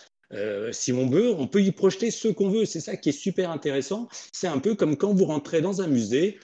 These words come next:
et que vous vous mettez devant un tableau, bah, trois personnes devant le même tableau ne vont pas voir la même chose, ne vont pas réagir à la même chose, et il y a une telle diversité de personnages dans Lost, il y a une telle diversité de sentiments,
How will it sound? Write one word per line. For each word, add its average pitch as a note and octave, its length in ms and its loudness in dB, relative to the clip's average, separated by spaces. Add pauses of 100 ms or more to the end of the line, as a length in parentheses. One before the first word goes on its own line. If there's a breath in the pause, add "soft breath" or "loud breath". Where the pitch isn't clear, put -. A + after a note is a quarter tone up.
(120)
et A2+ 100 0
que A2+ 60 -2
vous B2+ 120 0
vous A#2 220 -4
mettez F#3+ 560 2 (240 soft breath)
devant D#3+ 460 4
un B2+ 80 -4
tableau, D#3+ 600 0 (340 soft breath)
bah, - 160 -8
trois - 260 -4
personnes F3 400 0
devant B2+ 220 0
le C3 60 -4
même E3 180 -2
tableau D3+ 380 0
ne E3+ 100 2
vont G#2+ 200 -2
pas F3 180 -2
voir E3 200 -4
la D3 80 -8
même B2 200 -6
chose, G#3 380 2 (220 loud breath)
ne A#2 80 -4
vont A2 200 -2
pas G3+ 180 -2
réagir E3+ 500 -2
à C3 60 -4
la A#2 80 -6
même A2+ 160 -8
chose, G3+ 340 0
et C3 60 -6
il C3+ 60 0
y C3 80 0
a C3+ 40 -4
une C3+ 200 0
telle A#3 280 0
diversité F3+ 580 0
de E3+ 40 -12
personnages C#3+ 720 -4 (380)
dans A#2 240 0
Lost, F#3 420 2 (200 soft breath)
il A#2 100 0
y - 20 4
a A#2+ 40 4
une C3 140 2
telle G#3 280 2
diversité F#3 840 2
de B2+ 160 2
sentiments, F#3 800 -2